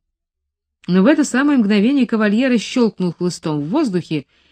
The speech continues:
и у него с языка сорвалось именно то число, которое стояло на доске.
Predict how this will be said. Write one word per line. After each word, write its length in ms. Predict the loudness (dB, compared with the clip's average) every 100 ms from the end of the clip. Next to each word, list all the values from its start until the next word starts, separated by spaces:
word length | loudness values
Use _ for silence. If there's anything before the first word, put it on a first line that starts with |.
| _ _ _
и 80 | 2
у 40 |
него 240 | 4 4 2
с 120 | 2
языка 360 | 0 0 0 0
сорвалось 540 | 0 0 2 0 -2
именно 360 | 0 0 2 0
то 180 | 0 -2
число, 380 | -2 -4 -4
которое 380 | -2 -2 -2 -2
стояло 380 | -4 -4 -4 -4
на 120 | -6
доске. 440 | -8 -12 -12 -12